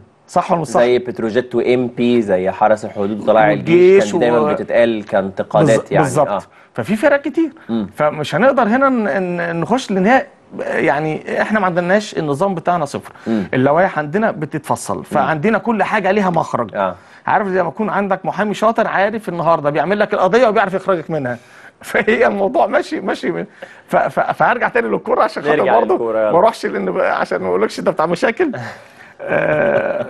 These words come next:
Speaker 1: الأندية الشعبية تعبانة.
Speaker 2: آه.
Speaker 1: كمان انت بتتكلم النهارده في عشرين فرقه على مستوى جمهوريه مصر العربيه، ال-، الوضع الجغرافي ان انا محتاج اسافر كتير.
Speaker 2: مم.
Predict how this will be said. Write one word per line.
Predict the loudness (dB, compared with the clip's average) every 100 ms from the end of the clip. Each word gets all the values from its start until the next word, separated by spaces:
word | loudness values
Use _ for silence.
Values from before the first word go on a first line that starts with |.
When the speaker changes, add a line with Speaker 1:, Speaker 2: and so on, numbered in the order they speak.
| -10 -10 -10 _ _ -2
Speaker 1:
الأندية | 0 2 2 2
الشعبية | 0 -2 -2 0 -2
تعبانة. | 0 -2 -2 -4 -8 _ -4
Speaker 2:
آه. | -2 -2 -10 _ -6
Speaker 1:
كمان | -2 0 0
انت | -2 -4 -4 -6
بتتكلم | -4 -2 0
النهارده | 0 0 -4 -8
في | -4 -2
عشرين | -2 -4 -2 -2
فرقه | -2 -2 -2
على | -2
مستوى | -4 -2 0 0 -2 -6 -4
جمهوريه | -2 -2 -4
مصر | -4 -2
العربيه، | 0 0 -4 -10 -10
ال-، | -6 -6 -6
الوضع | -2 0 0
الجغرافي | -2 -2 -2 -2
ان | -4
انا | -4 -6 -8
محتاج | -8 -6 -4
اسافر | -4 -6
كتير. | -8 -4 -4 -4 -6
Speaker 2:
مم. | -6 -6